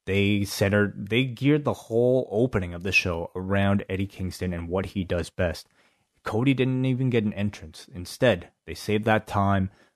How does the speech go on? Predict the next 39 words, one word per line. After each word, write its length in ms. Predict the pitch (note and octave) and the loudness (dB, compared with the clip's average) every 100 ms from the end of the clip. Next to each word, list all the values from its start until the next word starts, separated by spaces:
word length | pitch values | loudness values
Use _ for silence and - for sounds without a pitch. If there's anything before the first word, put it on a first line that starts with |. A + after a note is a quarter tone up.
| _ - | _ -4
to 80 | F#2+ | -2
allow 320 | F2+ F#2 G#2+ | 2 4 4
Eddie 200 | F#2+ G#2+ | 4 0
Kingston 540 | - G2 F2+ - F#2+ | -2 -4 -6 -6 -6
to 100 | - | -4
do 280 | E2+ G2 G2+ | -8 -2 -2
his 240 | F2+ G2+ - | 0 0 0
high 180 | F#2 | -2
spot, 400 | E2+ - E2 E2 - - _ _ | -4 -4 -8 -8 -10 -18 _ _
which 200 | F2+ - | -6 -2
is 160 | G2 F#2+ | -2 0
his 220 | F#2 - | -4 -2
talking. 560 | G2 D#2+ E2 D#2+ G2 - _ | -2 -2 -4 -10 -14 -20 _
And 140 | E2+ F2+ | -6 -4
he, 560 | F#2 F#2 G2 - G#2 | -2 0 -2 -4 -12
he 160 | - G2+ | -4 -2
talked, 480 | G#2 G2+ A2+ E2+ - | 2 4 4 0 -6
like, 140 | D#2+ | -10
he 80 | - | -8
showcased 600 | F#2+ G#2 G#2 G#2 G2+ G2 | -4 0 0 2 -2 -2
his 160 | F2+ E2+ | -6 -6
best 340 | - G2 G2 | 0 0 2
shit. 400 | - G2 G2+ - - _ _ - | 0 0 0 -2 -8 _ _ -8
Like, 220 | F#2 F#2 | -6 -2
it 60 | G2 | 0
was, 200 | F#2+ F#2+ | 0 0
like, 240 | F#2+ - | 0 0
an 220 | - F#2 | -2 0
adult 460 | F2+ - F#2 G2+ - | -2 0 0 0 -4
style 420 | - G2 F#2+ F#2+ - | 0 4 6 6 2
of 240 | F2+ - | -2 -2
promo 580 | G2 F2+ F#2 F2+ F2 F#2 _ - - _ - | 0 2 4 4 2 -2 _ -20 -20 _ -6
leading 280 | G2 A2 | -2 0
into 260 | A2 A2 A2+ | 0 0 0
an 60 | A2+ | 0
adult 320 | G#2+ G2 - | 0 -2 -4
style 280 | - A2+ A#2+ | -2 0 0
of 60 | |
match. 380 | B2 D3 G2+ - | -2 -4 -6 -12